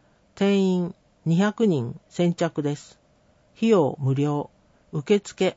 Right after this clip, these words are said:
申し込み期間、九月三十日火曜まで。申し込み先、電子申請受付システム、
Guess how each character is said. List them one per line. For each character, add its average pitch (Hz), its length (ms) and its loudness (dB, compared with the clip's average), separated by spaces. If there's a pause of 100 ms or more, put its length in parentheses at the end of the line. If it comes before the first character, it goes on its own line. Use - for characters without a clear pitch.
申 185 180 2
し - 80 -12
込 196 140 -2
み 185 140 0
期 - 140 -20
間、 135 260 -4 (100)
九 226 100 -4
月 190 300 -2
三 190 300 0
十 202 160 2
日 131 500 -6
火 147 160 -2
曜 156 220 0
ま 143 160 -4
で。 120 180 -10 (720)
申 220 180 4
し - 100 -8
込 208 140 2
み 202 120 2
先、 165 480 -4 (760)
電 240 240 2
子 220 140 -4
申 214 260 2
請 196 240 0
受 180 320 0
付 - 280 -2
シ 202 180 -4
ス - 120 -12
テ 139 140 -2
ム、 120 240 -6